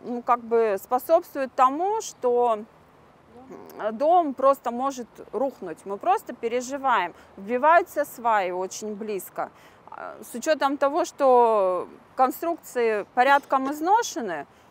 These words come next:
но может беда произойти в любой момент. Мы вас очень просим, пожалуйста, обратите на наше общежитие пристальное внимание. Мы не можем жить в таких условиях. У нас очень много людей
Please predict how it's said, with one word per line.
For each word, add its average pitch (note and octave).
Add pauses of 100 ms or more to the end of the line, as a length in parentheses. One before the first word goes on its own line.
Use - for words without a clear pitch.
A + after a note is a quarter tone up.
но D4 (180)
может D#4+ (140)
беда C4+
произойти A#3+
в G#3
любой A#3
момент. A3+ (480)
Мы B3
вас D#4
очень F4+
просим, G#3+ (180)
пожалуйста, B3+
обратите B3 (500)
на A#3
наше C#4
общежитие A#3 (420)
пристальное B3
внимание. A3 (300)
Мы B3
не D4+
можем E4
жить A#3
в -
таких C4+
условиях. A#3+ (300)
У A3+
нас C4+
очень F4+
много D4
людей D4+